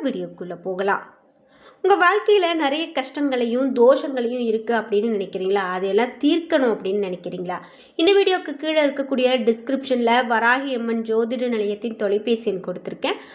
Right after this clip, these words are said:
அந்த எண்ணுக்கு தொடர்பு கொண்டு பேசி பாருங்க. கண்டிப்பா உங்க வாழ்க்கையில இருக்கக்கூடிய எல்லா பிரச்சனைகளுக்கும்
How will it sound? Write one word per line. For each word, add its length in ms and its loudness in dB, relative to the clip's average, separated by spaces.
அந்த 180 4
எண்ணுக்கு 420 2
தொடர்பு 360 0
கொண்டு 220 -2
பேசி 280 -2
பாருங்க. 480 0
கண்டிப்பா 560 2
உங்க 240 0
வாழ்க்கையில 100 2
இருக்கக்கூடிய 720 -2
எல்லா 460 2
பிரச்சனைகளுக்கும் 720 -6